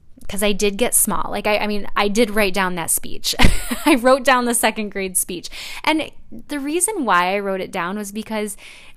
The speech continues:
it sticks out as a memory in my, in my head. Like, I remember that. And a part of me feels like I remember it so well because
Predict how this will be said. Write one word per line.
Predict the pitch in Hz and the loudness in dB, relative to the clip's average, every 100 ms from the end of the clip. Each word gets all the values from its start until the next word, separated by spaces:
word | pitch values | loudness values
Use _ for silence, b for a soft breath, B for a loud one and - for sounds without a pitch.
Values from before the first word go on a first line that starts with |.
| - | -8
it | 277 - | -8 -4
sticks | - - 392 - 226 | -4 -4 -4 -4 -4
out | 202 240 | -4 -4
as | 220 220 | -4 -4
a | 208 | -4
memory | 180 160 196 185 160 156 - | -4 -8 -8 -8 -10 -12 -14
in | 185 175 | -12 -10
my, | 175 160 160 - - | -10 -10 -12 -16 -16
in | 185 175 | -14 -12
my | 160 | -12
head. | - 180 - - | -10 -8 -8 -12
Like, | - - - | -14 -14 -12
I | 285 | -10
remember | 381 247 180 202 277 165 | -6 -6 -4 -2 -2 -4
that. | - 87 82 - B B B B B B - | -8 -8 -8 -8 B B B B B B -10
And | 233 240 233 226 220 - - - - - - - - - - b b b - - - | -6 -4 -4 -4 -6 -12 -20 -20 -20 -20 -18 -18 -20 -14 -12 b b b -16 -16 -6
a | |
part | 233 - 415 554 | -4 -2 -2 0
of | |
me | 320 247 | 0 -2
feels | - 226 233 233 | -4 -4 -2 -4
like | 220 | -4
I | - 208 | -6 -6
remember | 233 196 175 190 | -6 -6 -6 -6
it | 226 - | -6 -2
so | - 185 190 | -2 -2 0
well | 180 160 180 | 0 0 -2
because | 202 190 190 185 175 - | -4 -6 -6 -6 -4 -6